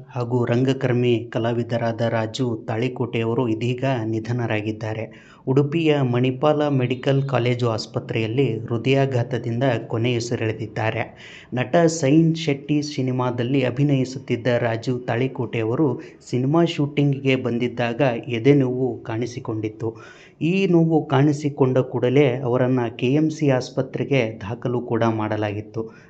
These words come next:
ಆದರೆ ಚಿಕಿತ್ಸೆ ಫಲಕಾರಿಯಾಗದೆ ಸಂಜೆ ಐದು ಮೂವತ್ತರ ಸುಮಾರಿಗೆ ಹಿರಿಯ ಕಲಾವಿದರಾದ ರಾಜು ತಾಳಿಕೋಟೆಯವರು ಕೊನೆಯುಸಿರೆಳೆದಿದ್ದಾರೆ. ಕೆ ಎಂ ಸಿ ಆಸ್ಪತ್ರೆ ವೈದ್ಯಕೀಯ ಅಧೀಕ್ಷಕರಾದ ಡಾಕ್ಟರ್ ಅವಿನಾಶ್ ಶೆಟ್ಟಿಯವರು ಈಗ ಈ ಮಾಹಿತಿಯನ್ನ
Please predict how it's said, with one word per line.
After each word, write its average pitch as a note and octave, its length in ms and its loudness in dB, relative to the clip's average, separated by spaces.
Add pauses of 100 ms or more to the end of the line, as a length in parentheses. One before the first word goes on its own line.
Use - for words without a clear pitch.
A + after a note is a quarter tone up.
ಆದರೆ A2 480 -4
ಚಿಕಿತ್ಸೆ C3 560 -8
ಫಲಕಾರಿಯಾಗದೆ A#2+ 1400 -4
ಸಂಜೆ C#3 420 2
ಐದು C3+ 300 2
ಮೂವತ್ತರ C3+ 540 0
ಸುಮಾರಿಗೆ A#2 880 -2 (100)
ಹಿರಿಯ C3 300 0
ಕಲಾವಿದರಾದ A2+ 800 -2 (300)
ರಾಜು A2+ 380 -2
ತಾಳಿಕೋಟೆಯವರು A#2 960 -2
ಕೊನೆಯುಸಿರೆಳೆದಿದ್ದಾರೆ. A2 1120 -4 (420)
ಕೆ D3+ 60 4
ಎಂ F3 120 4
ಸಿ F3 180 -2
ಆಸ್ಪತ್ರೆ D3 520 0
ವೈದ್ಯಕೀಯ C3+ 600 2
ಅಧೀಕ್ಷಕರಾದ B2 760 0 (140)
ಡಾಕ್ಟರ್ A#2 380 -2
ಅವಿನಾಶ್ C#3 460 0
ಶೆಟ್ಟಿಯವರು B2+ 460 -2
ಈಗ D#3 240 6
ಈ C3 220 4
ಮಾಹಿತಿಯನ್ನ A#2+ 600 2